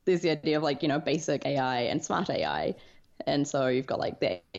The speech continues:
A I that are conscious, like, obviously R two and L three, and then you've got basic A I that are probably more like, you know, a ship's A I.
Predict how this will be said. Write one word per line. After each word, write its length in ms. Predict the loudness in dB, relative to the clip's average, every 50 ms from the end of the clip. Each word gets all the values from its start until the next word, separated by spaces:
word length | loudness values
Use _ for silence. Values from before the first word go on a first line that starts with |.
| -2
A 100 | 0 0
I 140 | 2 2 2
that 140 | 2 0 0
are 120 | 0 -2
conscious, 480 | -2 -4 -6 -6 -4 -4 -6 -6 -6 -4
like, 160 | -4 -4 -4
obviously 380 | -6 -6 -6 -6 -4 -4 -4 -4 -2
R 140 | -2 -2 -2
two 360 | -2 0 0 0 0 0 -2 -2
and 260 | -2 -2 -2 -2 -2 -2
L 100 | -2 0
three, 340 | 0 2 2 2 2 0
and 100 | 0 0
then 60 | 0 0
you've 100 | 0 0
got 160 | -2 -2 0
basic 300 | 0 0 0 -2 -2 0
A 100 | 0 0
I 240 | 0 0 0 0 0
that 120 | 0 0
are 80 | -2 -2
probably 280 | -2 0 0 2 2 2
more 180 | 2 2 2
like, 220 | 2 2 0 0 0
you 60 | 0
know, 80 | 0
a 60 | 0 0
ship's 280 | 0 0 -2 -2 0
A 160 | 0 0 0
I. 220 | 0 0 -2 -4